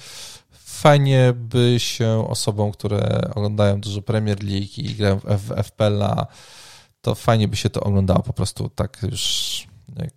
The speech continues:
już opadną emocje, nie? No to wiedzie po prostu jeszcze finał, finał Ligi Mistrzów i, i, i, i o każdym zawodniku, który wystąpi w tym spotkaniu, będziesz miał jakąś anek-, anegdotkę, historię z tego sezonu, z poprzedniego.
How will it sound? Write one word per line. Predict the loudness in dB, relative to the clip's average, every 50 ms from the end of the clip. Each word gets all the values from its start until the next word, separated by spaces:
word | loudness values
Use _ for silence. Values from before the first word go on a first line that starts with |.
| _ -16
już | -16 -10
opadną | -6 -6 -4 -4 -4 -4 -2 -4 -4 -4
emocje, | -4 -4 -2 -4 -4 -4 -6 -6
nie? | -4 -4 -4
No | -4 -6
to | -6 -8 -8 -10 -8
wiedzie | -6 -6 -4 -4 -4 -6
po | -10
prostu | -10 -12 -8 -8 -6
jeszcze | -6 -6 -6 -8 -8
finał, | -8 -8 -6 -4 -4 -4 -4 -4 -6
finał | -10 -10 -8 -6 -2 -2 -2 -2
Ligi | -2 -4 -6 -4 -2
Mistrzów | -2 -2 -2 -2 -2 -4 -4 -6 -8 -8 -6
i, | -6 -6 -6 -6
i, | -8 -10 -12 -18 -20 -20 -20 -20 -18 -18 -18 -20 -20 -20 _ -12
i, | -8 -8 -6 -6 -6 -8 -10 -10 -10 -14 _ _ _ -6
i | -2 2
o | 2 4
każdym | 4 6 6 6 6 4 2 4
zawodniku, | 4 4 4 4 2 2 0 0 0 -4
który | -4 -2 -2 -2 -2
wystąpi | -2 -4 -4 -2 -4 -4 -4 -6
w | -6
tym | -6 -6
spotkaniu, | -8 -8 -10 -16 -10 -4 -4 -2 -2 -2 -2
będziesz | -2 -2 -2 -2 -2 -4 -2 0
miał | 2 2
jakąś | 2 0 -2 -4 -6 -6 -6 -6 -6 -6 -8 -8 -10 -10 -12 -14 -2
anek-, | 0 2 4 4 4 2 0 -4 0
anegdotkę, | 2 4 4 4 4 2 2 0 0 -2 -4
historię | -4 -4 -4 -8 -2 0 2 2 2 0 -2
z | -2
tego | -2 -2 -2 -2 -2
sezonu, | -2 -2 -2 -2 -2
z | -4 -4
poprzedniego. | -6 -6 -4 -4 -2 0 0 0 0 2 4 4 4 2